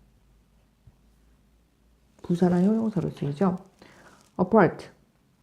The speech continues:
떨어진, 떨어져, 따로따로, 별개로. Apart, 떨어진, 떨어져, 따로따로,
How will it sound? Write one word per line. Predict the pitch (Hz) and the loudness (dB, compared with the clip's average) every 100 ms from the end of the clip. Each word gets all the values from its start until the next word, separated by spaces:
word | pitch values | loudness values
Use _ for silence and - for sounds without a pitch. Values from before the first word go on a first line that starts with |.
| _ - _ | _ -20 _
떨어진, | 233 247 226 - 139 - 170 _ _ _ _ _ _ _ _ _ _ | 2 4 4 2 -4 -6 -10 _ _ _ _ _ _ _ _ _ _
떨어져, | 208 208 160 143 160 - _ _ _ _ _ _ _ _ _ _ _ _ _ _ - | 2 4 4 0 -6 -10 _ _ _ _ _ _ _ _ _ _ _ _ _ _ -2
따로따로, | 208 220 220 165 185 247 - - _ _ _ _ _ _ - | 0 0 0 2 4 2 -4 -18 _ _ _ _ _ _ -4
별개로. | 170 156 139 151 - _ _ _ _ | 0 0 0 -6 -10 _ _ _ _
Apart, | 156 - 131 - - - _ _ _ - - - _ | -8 -6 -8 -8 -16 -20 _ _ _ -20 -20 -20 _
떨어진, | - 220 233 226 233 | -4 0 2 0 0
떨어져, | 208 196 180 208 240 - - - | 2 4 4 2 0 -4 -18 -6
따로따로, | 208 202 202 160 220 269 | 0 0 2 2 2 0